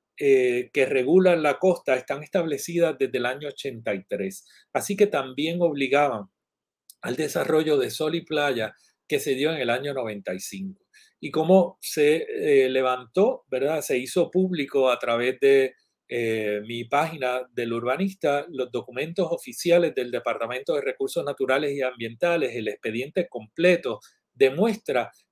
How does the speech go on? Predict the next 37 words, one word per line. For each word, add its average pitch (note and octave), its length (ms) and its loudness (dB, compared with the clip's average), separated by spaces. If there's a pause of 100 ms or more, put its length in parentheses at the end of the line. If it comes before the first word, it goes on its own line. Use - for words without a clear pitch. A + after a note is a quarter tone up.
que C#3+ 180 6
hubo G#3 320 6
señalamientos D3 840 -2
desde B2 200 -2
el A#2+ 60 0
año D#3 280 0
noventa D#3 400 -4
y D3+ 80 -6
cinco F#3+ 640 -4 (220)
de D#3 220 0
que F3+ 120 -2
se D3 240 -2
pre-, C3+ 340 -2 (260)
pre-, C#3 460 -2
pretendía C#3 840 0
construir E3 600 0
algo F3 280 2
en E3+ 80 -4
el F#3 80 0
noventa F3 380 2
y E3 60 -4
siete F3 500 2
que - 80 -4
ocupaba C#3+ 520 0
bienes D3 340 -6
de C3 80 -2
dominio B2 400 -6
público. G2 500 -10 (420)
Eh, A2+ 280 0
así A2 260 -2
que E3 240 4 (220)
desde C#3 300 2
entonces F3 580 2
habían C3+ 440 0
aspectos C#3 640 -4
de B2 120 0
ilegalidad B2+ 760 -2